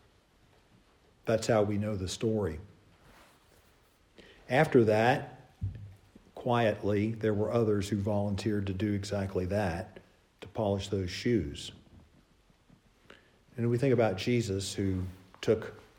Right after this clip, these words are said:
laid aside his outer garments, took the towel,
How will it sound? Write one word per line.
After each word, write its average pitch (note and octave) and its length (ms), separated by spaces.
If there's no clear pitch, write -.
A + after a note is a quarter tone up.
laid G#2 160
aside G#2 320
his F2+ 160
outer G2+ 240
garments, G2 640
took G#2 220
the - 60
towel, F#2 540